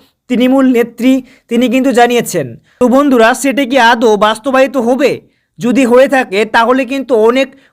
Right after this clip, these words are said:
মহিলার সুবিধাই হবে। তো বন্ধুরা, এইবারে ডিসেম্বর মাসের টাকা অর্থাৎ লক্ষ্মী ভাণ্ডার প্রকল্পের কবে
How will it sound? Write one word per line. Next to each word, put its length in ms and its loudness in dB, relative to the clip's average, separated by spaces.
মহিলার 460 2
সুবিধাই 460 0
হবে। 360 -4
তো 80 2
বন্ধুরা, 300 2
এইবারে 480 2
ডিসেম্বর 500 -2
মাসের 360 -4
টাকা 340 0
অর্থাৎ 420 -2
লক্ষ্মী 320 -2
ভাণ্ডার 280 0
প্রকল্পের 680 -2
কবে 300 0